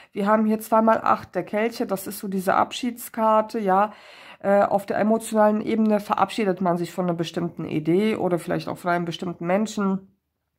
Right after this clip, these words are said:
Also irgendwas möchte man hier nicht mehr, das erfüllt einen nicht. Ja, hier als Königin der Münzen,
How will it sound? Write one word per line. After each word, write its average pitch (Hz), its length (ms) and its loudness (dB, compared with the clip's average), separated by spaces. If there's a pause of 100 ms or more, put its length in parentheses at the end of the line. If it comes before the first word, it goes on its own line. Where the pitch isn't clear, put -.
(160)
Also 175 200 0
irgendwas 190 560 2 (340)
möchte 247 340 0
man 220 200 4
hier 202 180 -2
nicht 202 340 -2
mehr, 180 360 4
das 170 220 -4
erfüllt 180 500 -4
einen 151 420 -4
nicht. - 460 -8 (280)
Ja, 175 280 2 (260)
hier 190 300 2
als 180 260 -2
Königin 196 580 0 (140)
der 175 120 2
Münzen, 226 680 0